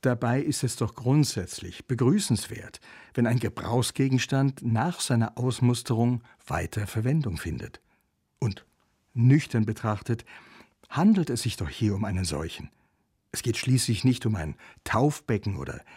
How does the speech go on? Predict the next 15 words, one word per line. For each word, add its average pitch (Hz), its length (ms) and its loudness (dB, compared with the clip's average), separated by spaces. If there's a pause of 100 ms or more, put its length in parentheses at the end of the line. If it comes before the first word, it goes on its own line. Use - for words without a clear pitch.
(140)
Jesus 113 580 2
am 110 140 4
Kreuz. 131 480 -4 (800)
Es 170 280 -2 (120)
ist - 580 -4 (180)
nur 151 760 2 (680)
eine 165 220 4
Bank. 190 480 0 (1400)
So 123 260 4
ist 156 220 4
sie - 80 -2
ja 117 120 0
auch 104 140 -8
geschaffen 120 420 -6
worden. 62 280 -10